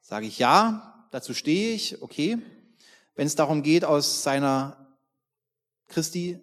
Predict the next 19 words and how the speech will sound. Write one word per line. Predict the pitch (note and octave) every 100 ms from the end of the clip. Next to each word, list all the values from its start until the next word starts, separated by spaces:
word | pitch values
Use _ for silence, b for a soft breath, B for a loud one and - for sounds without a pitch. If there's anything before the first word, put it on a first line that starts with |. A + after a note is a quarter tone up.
| _
Erlösung | A#2+ A#2+ E3 G#3 A3+ F3
heraus | D#3 B2+ B2 D3 C#3+ -
zu | - A2+
leben, | G#2+ B2+ E3+ G3+ G#3 G3 -
aus | B2 C#3+
seiner | C3 B2
Gnade | C3+ C3 D3 F#3+
zu | F#3 F#3
leben, | F3 F#3 F#3+ F3
was | D#3+ E3+
ich | D#3 -
bin, | F3 F#3+ G3 B B B B B B _ _ _ _ _
das | -
geht | G#2 -
auch. | G2+ E3 G3 - - _
Das | A2+ -
ist | A#2
das | A#2+
Geschenk, | - - C3+ D3+ E3